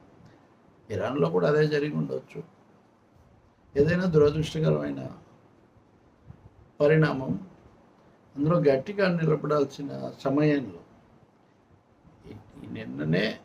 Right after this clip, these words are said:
చైనా, రష్యా అధ్యక్షుడు పుతిన్, షీ జిన్‌పింగ్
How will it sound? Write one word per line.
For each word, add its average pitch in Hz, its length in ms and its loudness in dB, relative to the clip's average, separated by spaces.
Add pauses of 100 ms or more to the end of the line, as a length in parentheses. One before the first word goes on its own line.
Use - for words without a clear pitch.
(320)
చైనా, 156 680 4 (100)
రష్యా 147 380 0
అధ్యక్షుడు 139 540 0
పుతిన్, 139 640 -4
షీ 135 160 -4
జిన్‌పింగ్ 135 600 -4